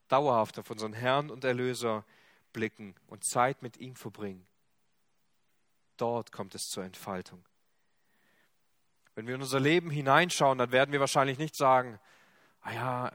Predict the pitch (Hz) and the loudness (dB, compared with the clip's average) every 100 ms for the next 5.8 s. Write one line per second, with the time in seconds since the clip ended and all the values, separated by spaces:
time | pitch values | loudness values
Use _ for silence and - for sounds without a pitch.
0 | _ _ 120 110 - 113 110 127 131 123 | _ _ -6 -4 -4 -2 -2 -4 -2 0
1 | 113 127 - 117 110 139 135 123 120 117 | 2 0 0 -2 -2 -6 0 4 6 4
2 | 113 113 - 123 117 110 - 131 131 131 | 2 0 0 -2 -4 -6 -2 2 2 2
3 | 117 117 131 123 120 113 135 139 127 123 | 0 0 -2 -2 -4 -2 -2 -2 0 0
4 | - - - - - - _ _ _ _ | -2 -20 -20 -20 -20 -20 _ _ _ _
5 | 127 147 - 147 185 147 151 143 | -2 -2 -2 -2 2 2 2 0